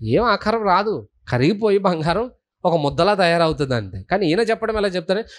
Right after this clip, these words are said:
"నేను అందులో వేశానయ్యా, అది ఆకారంలో వచ్చిందంటే." ఆ రోజు ఆ ప్రజలందరూ ఆ దూడకు మొక్కి ఆరాధన చేసి పండుగను ఆచరించినందుకు చాలామంది ప్రజలు ప్రాణాలు పోగొట్టుకోవాల్సి వచ్చింది. ఆ చరిత్ర ఇజ్రాయెల్కి తెలియదా?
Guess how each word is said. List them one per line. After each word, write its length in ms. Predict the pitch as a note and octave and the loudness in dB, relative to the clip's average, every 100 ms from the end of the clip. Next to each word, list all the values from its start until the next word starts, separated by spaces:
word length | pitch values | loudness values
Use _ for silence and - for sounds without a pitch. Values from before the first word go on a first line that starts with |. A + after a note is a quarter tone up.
| - | 0
"నేను 120 | A3+ | 2
అందులో 260 | G3 G3+ B3+ | 2 2 2
వేశానయ్యా, 500 | A#3 G3 G3+ F#3+ A3 | 2 0 -2 -2 -2
అది 100 | A#3 | 2
ఆకారంలో 480 | F3 E3+ F3 E3+ D3+ | 2 2 0 0 -2
వచ్చిందంటే." 600 | C3+ C#3 C#3 A2+ F#2 F2+ _ _ _ _ _ - _ _ _ - | -4 -4 -2 -2 -6 -16 _ _ _ _ _ -20 _ _ _ -2
ఆ 100 | C3 | 4
రోజు 540 | G3 G#3 G3+ G#3+ B3 - _ - - | 4 4 0 0 -6 -14 _ -20 -6
ఆ 80 | - | -4
ప్రజలందరూ 760 | - D3+ D#3 A#3+ A#3 A3 A3+ | -2 0 2 4 2 0 0
ఆ 60 | G#3 | 0
దూడకు 480 | C#3 D3+ G#3 A3 G3 | 0 2 2 2 -2
మొక్కి 520 | D3+ D3 - G#3+ G#3 D3 | -2 -4 0 0 0 2
ఆరాధన 440 | D3 F#3+ G3 F#3 | 2 2 -2 -4
చేసి 360 | F#3 D#3 C#3+ E3 | -4 -4 -4 -6
పండుగను 540 | - E3 A#3+ B3+ A3 | -2 0 0 -4 -2
ఆచరించినందుకు 1080 | G3+ E3+ D#3+ D3 - C3+ A#2 B2 F#3+ D4 - _ _ _ _ _ - | -2 -2 -6 -6 -6 -4 -4 -4 0 0 -2 _ _ _ _ _ -2
చాలామంది 500 | C3 E3+ G3+ F#3+ E3+ | 2 2 0 -2 -4
ప్రజలు 500 | - - C#3+ E3 E3 | -6 0 2 2 0
ప్రాణాలు 440 | - C#3+ C#3+ C#3+ C3+ | 0 0 0 0 0
పోగొట్టుకోవాల్సి 760 | C3 B2 A#2+ - A2+ A2 - | -2 -2 -4 2 2 2 0
వచ్చింది. 440 | G#2+ - G2 F#2 F#2+ - _ _ A#2+ | -2 -4 -8 -8 -16 -18 _ _ -6
ఆ 80 | - C3+ | -2 -2
చరిత్ర 440 | F3 F#3 B2+ F3 - - _ | -2 2 4 4 -2 -20 _
ఇజ్రాయెల్కి 460 | B2 A#2 D3 E3+ D#3+ | -6 2 2 2 -2
తెలియదా? 580 | C#3 C3 C#3 B2 D3+ | -2 0 0 2 0